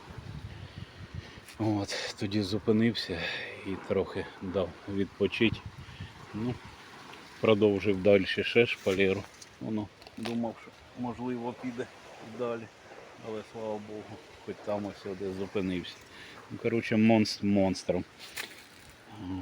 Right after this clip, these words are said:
так що треба робити тут, е,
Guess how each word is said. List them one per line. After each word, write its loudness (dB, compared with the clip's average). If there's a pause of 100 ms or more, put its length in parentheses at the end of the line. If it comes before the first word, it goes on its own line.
(120)
так -6
що -2 (320)
треба 4
робити 4 (120)
тут, -4 (1200)
е, -2